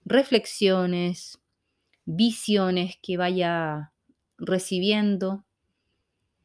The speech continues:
herramientas prácticas también para que tú misma puedas autoliderarte y generar tu propia transformación, que eso es parte, verdaderamente parte importante de este proyecto, es ayudar a las mujeres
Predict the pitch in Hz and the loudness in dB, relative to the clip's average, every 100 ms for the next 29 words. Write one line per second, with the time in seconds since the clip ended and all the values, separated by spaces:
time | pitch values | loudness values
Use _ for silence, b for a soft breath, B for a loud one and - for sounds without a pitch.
0 | _ _ _ _ 202 190 190 226 247 233 | _ _ _ _ 2 4 4 4 2 -2
1 | - 214 214 - 185 185 202 190 208 226 | 2 2 2 0 -2 -2 -2 2 2 2
2 | 214 185 175 175 226 214 233 233 240 214 | 2 0 0 0 4 6 6 4 0 0
3 | - 220 254 262 - - - _ - 220 | 2 4 4 2 -4 -16 -20 _ 4 6
4 | 269 254 202 180 165 160 160 160 - 196 | 6 4 2 4 2 2 0 -2 -6 -4
5 | 247 - - 196 - 196 196 220 - 208 | -4 -6 -12 -8 -2 0 2 2 0 0
6 | 214 208 196 185 180 - 185 185 175 - | 0 2 0 0 -4 -4 -4 -4 -4 -2
7 | 240 214 175 185 180 - 196 190 - 190 | 0 0 -2 -2 -2 -2 -4 -4 -2 0
8 | 190 - - - - _ - - - 160 | 0 -4 -14 -12 -14 _ -14 -12 -6 -2
9 | 165 170 185 190 202 190 175 196 185 180 | 0 0 0 -2 -2 -4 -2 -2 -2 -4
10 | - 214 214 175 175 175 - - 180 175 | 0 2 2 -2 -2 -4 -6 -6 -6 -4
11 | - 180 214 226 - 147 - _ _ - | -2 2 2 2 -4 -18 -18 _ _ -4
12 | 180 180 - 175 180 180 220 247 269 269 | -4 -4 -6 -2 2 4 6 4 2 0
13 | 262 247 202 269 | 0 0 0 -2